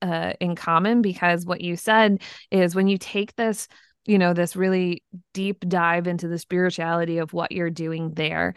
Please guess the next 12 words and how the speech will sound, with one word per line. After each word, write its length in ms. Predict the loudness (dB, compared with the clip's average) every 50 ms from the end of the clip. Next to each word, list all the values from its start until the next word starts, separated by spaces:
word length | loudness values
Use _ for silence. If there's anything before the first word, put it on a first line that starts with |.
| -10 -18 -20 -12 _ 2
you're 380 | 4 6 6 6 6 6 4
doing 360 | 4 2 2 4 4 6 6
the 140 | 4 4 2
things 340 | 0 0 0 0 2 0 0
that 140 | 2 2 2
are 120 | 2 0
really 440 | -2 -2 -2 0 0 0 0 0 0
important, 640 | -2 -2 -4 -6 -6 -6 -6 -4 -4 -6 -6 -4 -4
but 100 | -6 -4
maybe 320 | -2 -2 -2 -2 -2 0
aren't 260 | 0 0 -2 -2 -4 -4 -2
urgent, 460 | 0 0 2 2 0 0 0 -2 -4